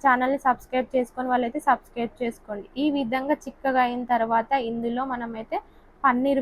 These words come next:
వేసుకోవాలండి. చూడండి, నేనైతే పన్నీర్ అనేది వేసుకుంటున్నాను. నేను ఏ కప్పుతో మిల్క్ పౌడర్ తీసుకున్నానో అదే కప్పెడు పన్నీర్ అయితే ఇలా తురుముకొని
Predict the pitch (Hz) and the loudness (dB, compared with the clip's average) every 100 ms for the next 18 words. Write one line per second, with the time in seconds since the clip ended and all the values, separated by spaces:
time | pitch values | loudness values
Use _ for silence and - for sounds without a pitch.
0 | 254 254 - - 247 240 233 233 214 220 | 2 2 -2 -2 2 4 2 0 -6 -6
1 | 285 320 - 262 233 262 277 254 247 302 | -2 -4 -2 -2 -2 -4 -4 -6 -6 0
2 | 254 240 254 247 247 254 247 233 240 - | 0 0 0 0 0 -2 0 -2 -4 -10
3 | 247 233 240 226 247 302 262 240 254 262 | -6 -4 -4 -4 -4 -6 -4 -6 0 0
4 | - 247 269 254 240 269 254 254 254 240 | 0 -6 -4 -4 -4 -2 0 0 -4 -8
5 | - 240 240 277 440 - - - 240 269 | -10 -10 -8 -8 -10 -16 -20 -2 2 2
6 | 294 269 254 254 269 - 262 247 262 254 | 6 4 4 0 0 2 2 4 0 0
7 | 247 285 254 254 247 240 254 262 | -2 0 2 2 0 -2 -4 -2